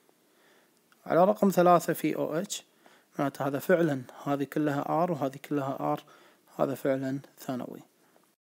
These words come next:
يعتبر كحول الأيزوبيوتيل من أي كحولات؟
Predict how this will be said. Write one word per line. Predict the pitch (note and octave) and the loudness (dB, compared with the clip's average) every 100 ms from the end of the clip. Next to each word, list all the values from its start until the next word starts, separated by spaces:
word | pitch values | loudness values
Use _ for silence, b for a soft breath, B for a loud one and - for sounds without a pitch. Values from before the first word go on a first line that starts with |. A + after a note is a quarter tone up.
| _ _ | _ _
يعتبر | - F#3 C4+ B3+ | 2 10 12 12
كحول | - F#3+ A3+ F#3 | 8 6 6 6
الأيزوبيوتيل | D#3+ G3+ A3+ G3+ F3+ F3+ E3+ G3+ G#3+ | 6 6 6 4 4 2 0 0 2
من | D#3+ | 2
أي | D#3+ E3+ | 2 0
كحولات؟ | E3 - - C#3 - - | 0 -8 -8 -10 -12 -18